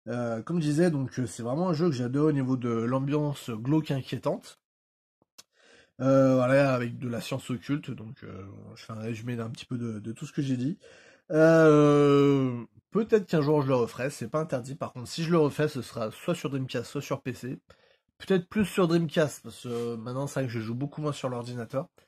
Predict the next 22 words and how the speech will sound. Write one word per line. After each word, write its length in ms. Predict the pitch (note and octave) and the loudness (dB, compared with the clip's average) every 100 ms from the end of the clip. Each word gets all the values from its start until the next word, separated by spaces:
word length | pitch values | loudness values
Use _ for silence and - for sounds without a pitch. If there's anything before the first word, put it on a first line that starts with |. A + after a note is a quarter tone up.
| _ _ - _ _ | _ _ -20 _ _
Euh... 1600 | C3+ C#3 C#3 C3+ B2+ B2 B2 B2 A#2+ A#2 A#2 A2+ A2 A2 G#2+ A#2 - _ _ _ _ _ _ - - | 0 4 6 6 4 2 2 2 0 0 -2 -2 -4 -6 -8 -10 -14 _ _ _ _ _ _ -16 -2
Alors, 460 | D3 D3+ C3 A2+ | 2 4 2 0
euh... 580 | A#2+ A#2+ A#2+ A#2 A2 G#2+ G#2+ | 0 0 0 0 -2 -4 -4
il 80 | |
y 80 | A#2+ | 2
a 40 | A3 | 2
une 120 | G3 | 2
suite 440 | - D3+ F3 - _ | -2 -2 -4 -12 _
à 80 | - | -12
ce 60 | A2 | -10
jeu, 300 | A2 C3+ F3+ _ _ - | -6 -6 -6 _ _ -12
Shadowman, 540 | - C3+ C#3 D3 C#3+ | -4 0 0 0 -2
euh, 240 | B2 A2 A2 | -4 -4 -6
Second 440 | - C3 C#3+ C#3+ - | -6 -2 -2 -2 -4
Coming, 520 | C3+ B2 D3 E3 A2 - - | -4 -4 -6 -6 -6 -12 -14
qui 80 | |
est 40 | A2 | -12
sorti 360 | - A2 C3+ | -8 -8 -4
exclusivement 540 | C3+ C3 C3 B2+ C3 C3+ | -4 -4 -4 -2 -2 -4
sur 180 | - - | -8 -10
PlayStation 440 | C3+ - F3 C#3+ | -10 -8 -8 -6
deux, 300 | B2 A2+ C3 | -6 -8 -10